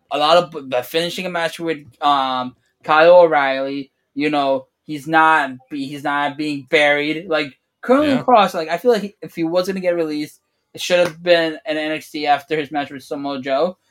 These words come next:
Speaker 1: 'Cause now I'm like, the, the hype has died down. No one really, people are gonna have him, but it's just W W E thinks,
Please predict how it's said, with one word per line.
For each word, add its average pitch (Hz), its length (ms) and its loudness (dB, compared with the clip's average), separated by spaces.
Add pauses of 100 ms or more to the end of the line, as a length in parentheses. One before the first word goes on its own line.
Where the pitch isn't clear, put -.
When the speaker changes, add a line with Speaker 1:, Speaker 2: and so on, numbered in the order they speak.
(140)
Speaker 1:
'Cause 156 120 -18
now 180 260 4
I'm 196 140 -2
like, 175 160 0
the, 147 180 -4 (160)
the 131 100 -10
hype 160 340 -2
has 175 160 -6
died 156 320 -2
down. 147 360 -2
No 143 140 -8
one 160 180 -4
really, 147 300 -8 (140)
people 196 340 -4
are 151 140 -2
gonna 139 120 -6
have 127 300 -6
him, 156 120 -12
but 135 180 -10
it's - 200 -20
just - 380 -14
W 165 200 -2
W 160 140 0 (100)
E 131 60 -18
thinks, 139 360 -8